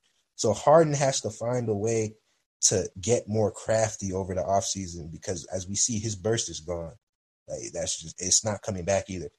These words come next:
So he has to find a way to get more crafty with his dribble combos, with his pick and roll, using, finding his floater, finding his,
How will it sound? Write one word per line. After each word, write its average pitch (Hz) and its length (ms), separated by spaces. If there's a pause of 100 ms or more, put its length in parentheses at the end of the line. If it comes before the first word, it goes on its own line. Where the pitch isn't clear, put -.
(140)
So - 160
he 131 220
has 120 240
to 107 80
find 110 260
a 107 40
way 104 120
to 95 80
get 90 240
more 92 180
crafty 98 520
with 92 120
his 85 140
dribble 104 300
combos, 101 560 (340)
with 85 120
his 80 120
pick 107 240
and 101 180
roll, 95 360 (220)
using, 101 340
finding 110 560
his 104 180
floater, 107 640 (320)
finding 110 440
his, 107 340